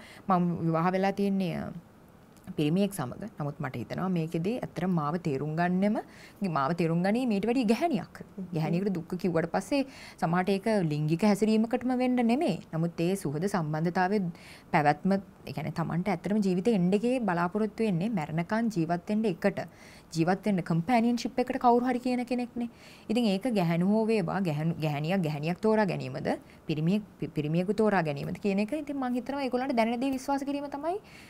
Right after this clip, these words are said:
Speaker 1: හොඳම දේ කියලා. මොකද පවුලේ කට්ටිය කියන මටවත් මේක සංස්කෘතියට පටහැනි කියලාවත්, අ,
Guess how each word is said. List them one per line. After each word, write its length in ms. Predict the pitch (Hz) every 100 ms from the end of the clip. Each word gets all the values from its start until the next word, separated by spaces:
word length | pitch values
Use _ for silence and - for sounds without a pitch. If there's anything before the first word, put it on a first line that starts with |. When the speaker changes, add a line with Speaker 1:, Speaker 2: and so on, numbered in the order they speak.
| - - - - -
Speaker 1:
හොඳම 300 | - 202 359
දේ 160 | 185 151
කියලා. 300 | - - - - - - 202 170 -
මොකද 260 | - 180 180 175 - - - -
පවුලේ 300 | 180 156 165
කට්ටිය 300 | 165 - 170
කියන 260 | 165 160
මටවත් 460 | 165 175 165 135 170 - - -
මේක 180 | - 160
සංස්කෘතියට 1000 | 180 151 147 - 170 165 160 156 160 160 165
පටහැනි 500 | 165 160 143 170 165 165
කියලාවත්, 500 | 165 156 - - - - - - - -
අ, 120 | -